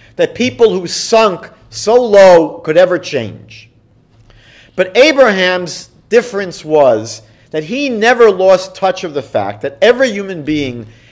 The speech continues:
is created in the image of God. And so Abraham's thesis is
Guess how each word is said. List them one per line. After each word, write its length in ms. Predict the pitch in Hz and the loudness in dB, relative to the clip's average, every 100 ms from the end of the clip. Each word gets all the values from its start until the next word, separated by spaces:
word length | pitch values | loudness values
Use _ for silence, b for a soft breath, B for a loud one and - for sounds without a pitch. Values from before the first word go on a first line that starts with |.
| b | b
is 140 | 151 - | -12 -10
created 540 | - 160 190 214 190 | -10 0 2 2 0
in 100 | 180 | -2
the 140 | 160 | -6
image 240 | 165 160 123 | -6 -8 -10
of 120 | 117 | -8
God. 380 | 110 101 78 - _ _ _ b b b | -4 -4 -6 -16 _ _ _ b b b
And 80 | - | -10
so 140 | 208 214 | -6 0
Abraham's 640 | 254 320 294 240 226 214 - | 2 4 4 2 2 -2 -8
thesis 440 | 240 233 202 175 | -6 -4 -6 -6
is 520 | - 175 135 113 117 | -4 -2 -2 -2 -12